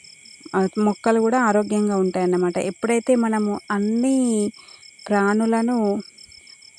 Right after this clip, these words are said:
చంపేయడానికి మందులు వాడుతున్నామో, అంటే మనం చం-, ప్రాణులను చంపేయడానికి మందులు వాడతలేము,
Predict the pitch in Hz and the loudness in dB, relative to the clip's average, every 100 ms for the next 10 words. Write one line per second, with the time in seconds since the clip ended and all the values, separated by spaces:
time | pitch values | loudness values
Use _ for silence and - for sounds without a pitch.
0 | - 208 202 202 226 220 220 214 214 - | -4 0 0 2 2 2 2 2 0 -2
1 | 262 208 196 196 202 220 214 196 - 202 | 0 2 2 2 2 2 2 0 -2 0
2 | 190 185 226 311 - 202 202 233 202 196 | 0 0 0 -4 -2 -2 0 2 2 0
3 | - 190 190 - - 208 - 202 190 208 | 0 -2 -2 -8 -12 -12 -2 2 2 2
4 | 226 240 233 208 214 220 214 208 214 202 | 2 2 2 2 2 2 2 0 0 2
5 | 190 185 196 185 185 - 185 180 185 285 | 2 2 2 2 0 0 -2 0 2 2